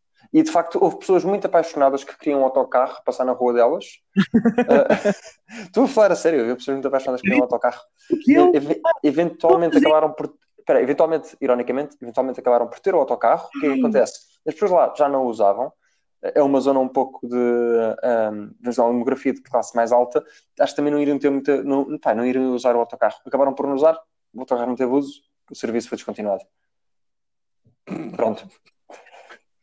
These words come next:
Speaker 1: É isto.
Speaker 2: Hashtag Portugal. Hashtag democracia direta, hashtag Portugal.
Speaker 1: <laughs> Pronto. Então, agora, eu tenho aqui uma ideia, Rui. O que é que tu achas para, para lança-, relançar a economia? Tu não vês isto como um momento ideal?
Speaker 2: Uma aplicação, tipo fishbowl.
Speaker 1: N-, não, não, não. Antes,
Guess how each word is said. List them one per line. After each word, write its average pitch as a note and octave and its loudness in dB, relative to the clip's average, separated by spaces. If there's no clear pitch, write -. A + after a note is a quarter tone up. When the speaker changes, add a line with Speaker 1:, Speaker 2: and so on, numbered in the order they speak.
Speaker 1:
É C4+ 4
isto. B3+ -2
Speaker 2:
Hashtag G3 0
Portugal. D3+ 2
Hashtag F#3 2
democracia F#3 4
direta, E3+ 4
hashtag D#3+ -2
Portugal. - -2
Speaker 1:
<laughs> F3+ -4
Pronto. C#3 0
Então, G#3+ 2
agora, G#3+ 4
eu F#3 0
tenho C#4+ 0
aqui C4+ -2
uma A3 4
ideia, B2 6
Rui. B2 -2
O - -20
que A3 -8
é - -10
que - -20
tu B2 -2
achas F#2+ -4
para, - 4
para D3 2
lança-, D#3 0
relançar - 0
a B2+ 2
economia? B2 0
Tu F#3 -2
não F3+ 0
vês D#3+ 2
isto B2 -6
como D#3 0
um D3+ -2
momento G3+ 0
ideal? A#2+ 2
Speaker 2:
Uma E3 0
aplicação, D#3+ 0
tipo C#3+ 0
fishbowl. D#3 4
Speaker 1:
N-, C3+ 4
não, E3+ 4
não, F#3+ 6
não. E3+ 4
Antes, G3+ 2